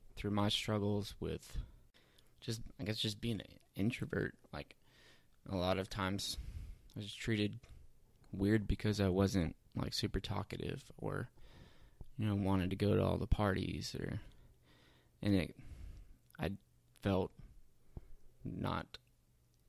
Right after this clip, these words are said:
welcome in, in the world, I guess. Um, but as I've grown closer to God, to God and gone through sanctification and, um, all those things, I've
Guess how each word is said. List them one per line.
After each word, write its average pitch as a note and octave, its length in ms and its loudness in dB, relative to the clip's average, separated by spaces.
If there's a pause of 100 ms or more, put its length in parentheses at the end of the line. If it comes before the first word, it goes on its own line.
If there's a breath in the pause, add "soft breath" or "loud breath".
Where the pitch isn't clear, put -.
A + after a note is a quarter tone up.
(120)
welcome G2+ 400 -2
in, F#2+ 240 -4 (160)
in G#2 160 0
the G#2 60 2
world, G2+ 460 0 (120)
I F2+ 80 -4
guess. D#2 360 -6 (920 loud breath)
Um, F2+ 300 0 (360 loud breath)
but G#2 140 4
as F#2+ 260 2
I've F2+ 280 0 (1400 loud breath)
grown G2+ 220 0
closer G#2 420 0
to G2+ 40 -2
God, F#2 380 -2 (140)
to A2 100 -4
God G#2 320 6
and F#2+ 180 4
gone G2 260 4 (100)
through F#2+ 200 -4 (540)
sanctification - 1300 -6 (100)
and, - 260 -10 (680 loud breath)
um, F#2+ 260 -4 (1400 loud breath)
all G#2 120 0
those G2 160 0
things, G2 220 -2
I've E2+ 220 -4